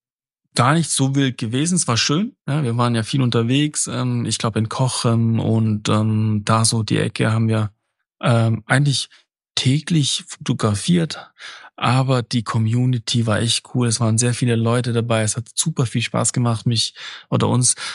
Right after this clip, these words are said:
äh, mit allen zu unterhalten und, und alle mal näher kennenzulernen, mal ausprobieren.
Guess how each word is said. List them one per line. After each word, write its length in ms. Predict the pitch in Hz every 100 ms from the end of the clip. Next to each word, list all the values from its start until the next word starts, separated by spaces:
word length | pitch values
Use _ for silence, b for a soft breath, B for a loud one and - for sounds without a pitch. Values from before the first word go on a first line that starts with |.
| B B -
äh, 440 | 123 120 117 117
mit 240 | 117 110 -
allen 260 | 127 127
zu 140 | - 120
unterhalten 720 | 113 107 120 127 127 123 113
und, 360 | 110 117 110
und 220 | 113 113 104
alle 180 | 117
mal 240 | 120 113 107
näher 380 | 110 117 120 113
kennenzulernen, 920 | - 127 117 - 117 117 117 117 113
mal 200 | 110 101
ausprobieren. 880 | - 135 - - 123 127 117 117 113